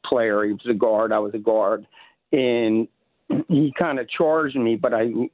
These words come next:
leaned my shoulder into him a little bit, and I broke his nose. Now, do you think I'm gonna shake that guy's hand at the end of that,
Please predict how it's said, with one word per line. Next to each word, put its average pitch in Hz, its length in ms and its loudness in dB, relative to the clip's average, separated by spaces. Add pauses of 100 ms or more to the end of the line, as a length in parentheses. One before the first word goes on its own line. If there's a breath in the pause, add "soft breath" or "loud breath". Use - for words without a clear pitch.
leaned 135 300 4
my 117 160 -2 (160)
shoulder 170 420 0
into 117 400 0
him 110 120 0
a 110 40 -2
little 117 220 0
bit, 120 280 0 (260 loud breath)
and 180 120 2
I 156 80 -2
broke 147 320 -2
his 127 140 -4
nose. 151 440 0
Now, 123 220 -2
do 127 80 -6
you 160 180 0
think 185 160 0
I'm 175 100 0
gonna 165 180 0
shake 165 300 -2
that 160 160 -2
guy's 156 300 -2
hand 175 280 0
at 147 100 -4
the 143 120 2
end 156 200 0
of 151 80 -2
that, 147 200 0